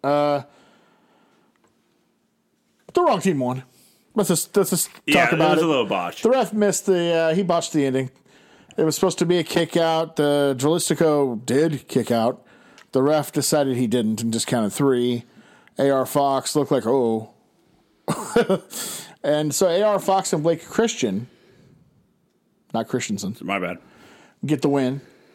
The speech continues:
Speaker 1: Um, I thought this was a fun opener. I gave it three stars. I thought they worked hard.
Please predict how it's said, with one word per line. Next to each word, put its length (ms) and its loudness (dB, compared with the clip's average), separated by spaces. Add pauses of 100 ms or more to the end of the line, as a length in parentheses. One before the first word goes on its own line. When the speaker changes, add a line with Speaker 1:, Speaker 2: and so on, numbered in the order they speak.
(340)
Speaker 1:
Um, 500 0
I 100 -2
thought 180 0
this 180 0
was 100 -2
a 40 -10
fun 240 0
opener. 460 0 (360)
I 120 0
gave 120 2
it 100 -2
three 280 0
stars. 480 0
I 60 -2
thought 160 -2
they 120 0
worked 260 -2
hard. 260 0